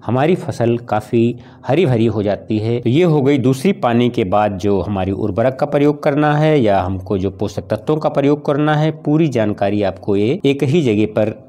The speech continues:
प्राप्त हो गई। तो इसमें जिस चीज़ की आवश्यकता है, जैसे फसल में आवश्यकता आपको समझ में आ रही, उस हिसाब से अपनी आवश्यकता के अनुसार, फसल की मांग के अनुसार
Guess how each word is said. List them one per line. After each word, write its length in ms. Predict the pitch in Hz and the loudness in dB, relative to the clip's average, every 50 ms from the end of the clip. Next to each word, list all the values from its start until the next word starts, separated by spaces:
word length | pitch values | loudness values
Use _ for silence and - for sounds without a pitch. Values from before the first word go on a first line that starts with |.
| - _ | -8 _
प्राप्त 300 | - 107 104 104 - - | -2 -2 -2 -2 -2 -4
हो 120 | 117 117 123 | -2 -2 0
गई। 200 | 127 143 165 185 | 2 2 2 0
तो 200 | - - - - - | 0 -4 -10 -6 -6
इसमें 320 | 127 - 139 135 123 107 | -4 0 0 0 0 0
जिस 240 | 113 160 208 - - | 0 -2 -4 -4 -2
चीज़ 220 | - 131 123 123 - | -2 0 0 0 -2
की 80 | - | -4
आवश्यकता 560 | 107 - 113 110 - 135 - - - - 151 | -2 0 -2 -2 -2 -6 -8 -4 0 0 2
है, 180 | 151 147 165 160 | 2 2 2 0
जैसे 360 | 135 104 113 117 - - 123 - - | 0 0 -2 -2 0 -2 -4 -2 -2
फसल 260 | 117 - 123 113 110 | -4 -2 -2 -2 -2
में 260 | 104 104 110 107 107 - | -2 -2 -2 -2 0 0
आवश्यकता 380 | 120 113 - 127 117 - - 117 | -2 -2 -2 -4 -6 -2 -2 -2
आपको 260 | 113 113 - - 110 | -2 -2 -2 -4 -6
समझ 300 | - - 120 123 139 143 | -4 -2 -2 0 0 2
में 140 | 147 151 147 | 2 2 2
आ 140 | 143 139 143 | 2 2 2
रही, 180 | 151 151 156 | 2 2 0
उस 240 | 151 - 196 208 - | 0 0 0 0 0
हिसाब 260 | 156 139 - 98 - | -4 -2 0 -2 -2
से 200 | - - - 101 | -2 -2 -2 0
अपनी 420 | 92 87 - - - 123 139 185 - - | 0 0 -2 -2 -2 0 0 0 0 -2
आवश्यकता 400 | 120 110 - - 113 - - 127 | -4 -4 -2 -4 -6 -4 -2 -4
के 120 | 123 131 147 | -2 0 0
अनुसार, 340 | 135 135 131 - 147 147 143 | 0 0 0 0 0 0 0
फसल 320 | 143 - - - 107 104 | -2 -6 -4 -4 -4 -4
की 360 | 98 - 104 101 101 98 - - | -2 -2 -2 0 0 -2 -2 -2
मांग 380 | 101 107 117 123 135 160 170 165 | -2 0 0 2 2 2 0 0
के 120 | 151 147 | 0 0
अनुसार 420 | 147 143 139 139 - 147 143 147 | 0 0 0 0 0 0 0 0